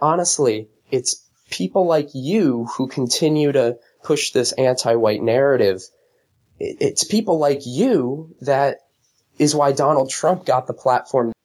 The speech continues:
because people are getting angry now." And she said, "No, the reason Donald Trump won is because you sunburnt lizard people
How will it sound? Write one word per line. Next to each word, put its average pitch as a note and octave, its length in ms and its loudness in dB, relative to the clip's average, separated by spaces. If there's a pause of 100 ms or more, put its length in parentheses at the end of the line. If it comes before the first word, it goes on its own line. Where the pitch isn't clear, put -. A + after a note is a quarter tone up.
(100)
because B2 400 0
people C#3+ 340 -2
are B2+ 80 4
getting A#2 260 2
angry G#2 380 0
now." - 220 -10 (880)
And C#3 140 4
she D#3+ 180 0
said, D3+ 260 2
"No, D3 380 2
the A#2 140 -2
reason D#3 340 -2
Donald C3 340 0
Trump D#3 460 -4
won G#2 220 2
is G#2 140 0
because G#2+ 640 0 (460)
you A#2 480 0
sunburnt E3+ 920 0 (160)
lizard B2 760 0 (300)
people G#2 680 0